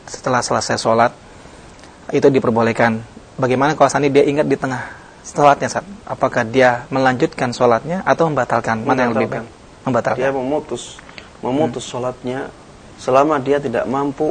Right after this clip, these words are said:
Speaker 2: untuk, eh, eh, melepaskannya.
Speaker 1: Hmm.
Speaker 2: Kalau misalnya najis tersebut di baju, ya jelas, ya, tidak bisa dia melepaskannya. Karena kalau dia lepaskan, maka, eh, aurat dia akan, akan terbuka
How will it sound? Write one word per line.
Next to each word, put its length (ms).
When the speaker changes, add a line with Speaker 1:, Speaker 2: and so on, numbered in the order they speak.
Speaker 2:
untuk, 400
eh, 560
eh, 320
melepaskannya. 800
Speaker 1:
Hmm. 240
Speaker 2:
Kalau 240
misalnya 640
najis 400
tersebut 480
di 240
baju, 560
ya 160
jelas, 400
ya, 160
tidak 160
bisa 240
dia 160
melepaskannya. 640
Karena 240
kalau 240
dia 160
lepaskan, 560
maka, 400
eh, 540
aurat 400
dia 160
akan, 320
akan 240
terbuka 480